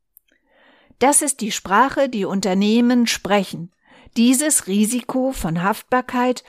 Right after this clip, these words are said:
müssen sie jetzt mit einbeziehen. Und obwohl sich dieser Fall nicht eins zu eins auf andere übertragen lässt, ist es klar,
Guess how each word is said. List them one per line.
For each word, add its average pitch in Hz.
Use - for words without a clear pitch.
müssen 220
sie 233
jetzt 185
mit 233
einbeziehen. 214
Und 226
obwohl 233
sich 170
dieser 202
Fall 190
nicht 220
eins 202
zu -
eins 196
auf -
andere 202
übertragen 220
lässt, 175
ist 254
es -
klar, 180